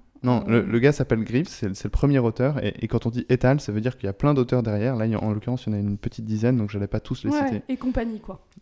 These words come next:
Speaker 1: Voilà.
Speaker 2: C'est un, c'est un
Speaker 1: Greaves et
Speaker 2: terme, euh,
Speaker 1: compagnie.
Speaker 2: laton-, latin, laton-, <laughs> le latin, le et al. C'est juste, euh, voilà, pour pas que les gens aillent chercher Greaves et al, euh, que je t'interromps.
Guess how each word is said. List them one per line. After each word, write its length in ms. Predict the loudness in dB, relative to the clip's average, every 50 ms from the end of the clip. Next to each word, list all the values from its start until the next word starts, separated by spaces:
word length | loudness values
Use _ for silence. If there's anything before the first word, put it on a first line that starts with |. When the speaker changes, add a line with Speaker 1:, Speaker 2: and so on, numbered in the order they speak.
| _
Speaker 1:
Voilà. 180 | -4 -4 -4 -4 -6 _ -14
Speaker 2:
C'est 140 | -10 -8 -8
un, 280 | -8 -8 -10 -10 -12 -14
c'est 140 | -12 -4
un 100 | -2 0
Speaker 1:
Greaves 140 | 2 2 4
et 40 | 2
Speaker 2:
terme, 40 | 2
euh, 80 | 2
Speaker 1:
compagnie. 340 | 2 2 2 2 0 -4 -6
Speaker 2:
laton-, 300 | -6 -6 -6 -8 -10 -12 -10 -10
latin, 320 | -8 -8 -8 -8 -8 -10 -10 -10 -12
laton-, 260 | -12 -12 -12 -14 -20 -20 _
<laughs> 100 | _ -12 -8
le 340 | -6 -4 0 -2 -2 -2
latin, 320 | -2 -8 -6 -6 -8 -8 -10 -12 -12 -12
le 220 | -10 -10 -10 -10 -10
et 80 | -12 -12
al. 100 | -12 -14 -14 -14
C'est 180 | -14 -10 -8 -8
juste, 280 | -6 -6 -8 -8 -8
euh, 120 | -10 -8 -8
voilà, 200 | -8 -10 -10 -12
pour 160 | -14 -16 -18
pas 240 | -14 _ -10 -8 -6
que 60 | -6
les 80 | -6 -6
gens 100 | -4 -6
aillent 100 | -6 -6
chercher 300 | -8 -12 -12 -12 -12 -10
Greaves 260 | -8 -8 -8 -8 -8
et 160 | -8 -8 -8
al, 120 | -10 -10 -12 -16 -20 -20 -20 -20 -20 -20 _ _ _ _ -14
euh, 300 | -14 -12 -12 -14 -14 -16 -18 -18 -20 -20 -20 -20 -20 -20
que 140 | -18 -16 -16
je 100 | -16 -16
t'interromps. 440 | -14 -14 -14 -14 -14 -16 -16 -18